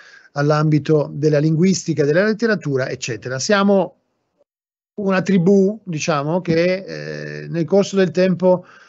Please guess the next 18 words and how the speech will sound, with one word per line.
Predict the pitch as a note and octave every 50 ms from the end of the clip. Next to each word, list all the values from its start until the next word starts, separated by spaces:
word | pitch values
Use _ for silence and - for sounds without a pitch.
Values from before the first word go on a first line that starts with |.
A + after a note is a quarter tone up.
| - - - -
ha | E3 F3
trovato | F3 F#3 F3+ F3+ F3 F3 F3 F3+
anche | E3+ E3+ E3+ D#3 E3+ E3+
una, | E3 E3 D#3+ D#3+ D3+ D3+ D3+ D3 D3
una | D3+ D3+ D#3+ D#3
certa | - F3 E3 - - E3
affinità, | D#3 - - F3 E3+ E3 E3 E3+ E3+ E3 E3 E3 D#3+ D#3+ D#3 D3+ D3+ D3+
eh, | E3 D#3 D3 D3
di | D3+ D3 C#3+ D3
tipo | C3 F3 D3+ E3 E3+
relazionale. | E3 E3 D#3+ D#3+ D#3 - - F3 E3+ F3 E3+ D#3+ D3 C#3+
Noi | C3+ D#3 E3
siamo, | D3+ - D#3 D3 D3 D3 C#3+ C#3+ C#3 C3+ C3+ C3+ C3+ - -
eh, | E3 D#3 D3+ D3+ D3+ D3+ D3+ D3 D3 G2 -
contenti | - - F3 F3 F3 F#3 F3+ F3 D#3+ D3 C3 D#3+ E3 E3 E3+ E3+ - _ _ _ _ _ _ _ _ _ _ _
di | - D3+
lavorare | D#3+ E3 D#3 D#3 D#3+ D#3+ D#3+ E3 E3 D#3+
per | D3+ D#3+ D#3+ D#3+ D3+